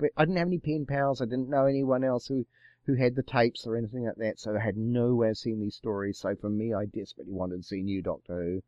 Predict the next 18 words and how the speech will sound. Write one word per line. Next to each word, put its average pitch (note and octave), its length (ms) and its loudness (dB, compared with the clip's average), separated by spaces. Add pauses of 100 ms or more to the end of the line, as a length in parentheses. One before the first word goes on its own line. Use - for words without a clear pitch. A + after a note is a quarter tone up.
(520)
and G#2+ 160 -4
so A2+ 320 4
I B2 100 2
was C3 180 4
a E3+ 40 8
bit. F#3+ 320 4 (280)
It B2+ 220 -4
sounds F#3+ 380 4
awful G3 300 2
to F#3+ 60 -4
say F3 260 0
it E3 60 -4
now, D3+ 200 2
but C3+ 120 -2
I C3 60 2
was A#2+ 140 0
a B2 60 4
bit D3 180 -2